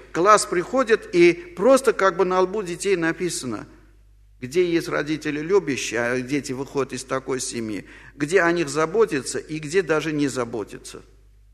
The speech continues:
Это очевидно по их поведениям, по их разговорам, интересам и по степени интересованности жизни.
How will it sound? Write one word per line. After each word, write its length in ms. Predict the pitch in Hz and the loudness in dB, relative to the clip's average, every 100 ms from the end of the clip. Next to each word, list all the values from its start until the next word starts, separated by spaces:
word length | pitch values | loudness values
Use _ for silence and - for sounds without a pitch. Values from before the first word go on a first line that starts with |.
| _ _ _ _ | _ _ _ _
Это 220 | 143 143 | -6 0
очевидно 560 | 160 156 180 214 170 151 | 0 0 -2 -2 -2 -4
по 160 | 143 147 | -2 -4
их 200 | 147 - | -4 -6
поведениям, 640 | 135 143 143 214 208 190 | -6 -6 -4 -4 -4 -6
по 100 | 139 | -8
их 120 | 127 | -6
разговорам, 680 | 127 123 143 139 220 202 160 | -6 -6 -4 0 2 2 0
интересам 680 | 123 135 156 240 226 196 185 - - - | -6 -6 -2 0 0 -2 -4 -10 -20 -14
и 120 | - 208 | -10 -8
по 320 | - 196 - - - - | -4 -4 -4 -16 -20 -18
степени 500 | - 220 220 214 208 208 | -10 -8 -4 -4 -4 -4
интересованности 1160 | 196 190 185 185 175 240 233 208 185 170 - 190 | -4 -4 -4 -4 -2 2 4 2 -2 -4 -2 -2
жизни. 760 | 156 175 180 123 110 95 - | -2 -4 -4 -4 -6 -10 -14